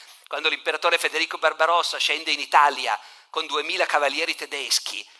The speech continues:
quei duemila cavalieri è tutto quello che la Germania è riuscito a fornirgli,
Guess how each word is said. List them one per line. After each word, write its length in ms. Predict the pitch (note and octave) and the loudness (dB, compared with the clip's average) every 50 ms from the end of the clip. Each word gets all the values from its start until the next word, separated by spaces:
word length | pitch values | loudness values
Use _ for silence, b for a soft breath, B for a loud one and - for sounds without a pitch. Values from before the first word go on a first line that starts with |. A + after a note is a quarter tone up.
| b b b b - | b b b b -4
quei 160 | - D#3+ D#3+ | -2 -2 -2
duemila 380 | D#3+ E3 D#3 E3 F#3 F#3 F3 | -2 -4 -4 -2 0 0 0
cavalieri 760 | D#3 - D#3+ D#3+ F#3+ G3+ E3+ C#3+ C#3 E3+ F#3+ F3+ E3 A#2+ B B B B | 0 2 2 2 0 0 -2 -4 -4 -2 -2 -4 -4 -8 B B B B
è 180 | _ F#3 E3+ - | _ -8 -6 -6
tutto 420 | - A3+ B3+ C4 - _ - F#3+ | -8 -8 -8 -10 -10 _ -4 -4
quello 440 | - - F#3 F3+ G3 G#3+ A3+ A3 G#3+ | -2 0 0 2 2 0 0 -4 -4
che 120 | - - D3+ | -2 0 0
la 100 | C#3+ D#3 | 0 0
Germania 600 | - D#3 D3 D3+ D#3 D3+ D#3+ F3+ G3 G#3 G3 F3 | 0 -2 -2 -4 -4 -2 0 0 0 0 0 -2
è 20 | |
riuscito 360 | D3 C#3 C3 - - D#3+ - A#3 | -2 -2 -4 -6 -6 -6 -6 -8
a 40 | |
fornirgli, 760 | A#3 - C3+ C3+ B2+ C3 F3 G#3+ A3+ F3+ D3+ D#3 - - - | -6 -6 -8 -8 -10 -10 -6 -4 -4 -4 -4 -6 -10 -12 -14